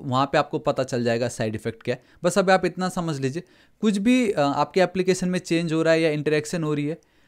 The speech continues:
जो कि आपके जो फंक्शन या जो block of code की स्कोप के बाहर है या उसके बाहर हो रही है, तब वो हो रहा है because of side effects, and use effect इसमें बहुत काम आता है, तब आपको तब पता चल जाएगा। Then, then थर्ड पॉइंट आप देख लीजिएगा, इस, ये जो पॉइंट है, ये सब ऐसे पॉइंट है जो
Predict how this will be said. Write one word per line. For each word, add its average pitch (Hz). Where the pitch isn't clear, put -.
जो 151
कि 202
आपके 185
जो 165
फंक्शन 165
या 135
जो 135
block 147
of -
code 156
की 160
स्कोप -
के 160
बाहर 127
है 170
या 143
उसके 147
बाहर 135
हो 180
रही 170
है, 196
तब 190
वो 214
हो 175
रहा 190
है 175
because 175
of 180
side 135
effects, -
and 143
use 147
effect 151
इसमें 147
बहुत 135
काम 135
आता 127
है, 156
तब 151
आपको 139
तब 131
पता 113
चल 101
जाएगा। 101
Then, 110
then 160
थर्ड 170
पॉइंट 180
आप 156
देख 127
लीजिएगा, 127
इस, 180
ये 202
जो 220
पॉइंट 202
है, 220
ये 214
सब 214
ऐसे 160
पॉइंट 180
है 180
जो 170